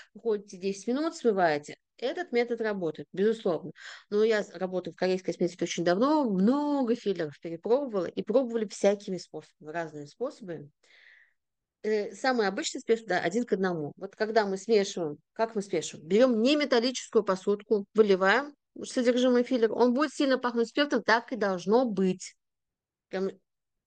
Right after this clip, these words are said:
кажется, что волосы напились в какой-то веселой компании, когда используешь этот филлер, ну, серьезно. Но это пока вы используете. Пока, то есть филлер на волосах, выливаете в неметаллическую посуду, сюда же наливаете воду,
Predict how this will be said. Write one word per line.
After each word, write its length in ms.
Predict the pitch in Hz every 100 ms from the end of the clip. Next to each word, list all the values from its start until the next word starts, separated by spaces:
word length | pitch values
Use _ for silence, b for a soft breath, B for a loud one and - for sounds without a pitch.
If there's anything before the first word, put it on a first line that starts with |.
| _
кажется, 320 | 240 247 240
что 180 | - 220
волосы 420 | 220 277 254 240
напились 340 | 226 226 240
в 40 | -
какой-то 320 | 202 226 233
веселой 360 | 214 220 214
компании, 480 | 208 208 202 156 151
когда 260 | 147 156 151
используешь 460 | 151 - 165 160
этот 220 | 160 160 156
филлер, 340 | 254 302 214
ну, 80 | -
серьезно. 520 | 175 240 220 156 151 147 B B -
Но 80 |
это 140 | 277 -
пока 260 | 226 220
вы 120 | 220 233
используете. 540 | 233 190 165 135 - _ _ _ _ _ _ _
Пока, 160 | 202 208
то 80 | 202
есть 140 | 190
филлер 220 | 233 208 202
на 60 |
волосах, 240 | 190 - 156 B B
выливаете 460 | 247 277 254 214 -
в 20 |
неметаллическую 540 | 196 208 262 - -
посуду, 300 | 226 220 170
сюда 300 | 175 190 269
же 80 | 294
наливаете 420 | 247 202 240 247
воду, 380 | 208 175 156 -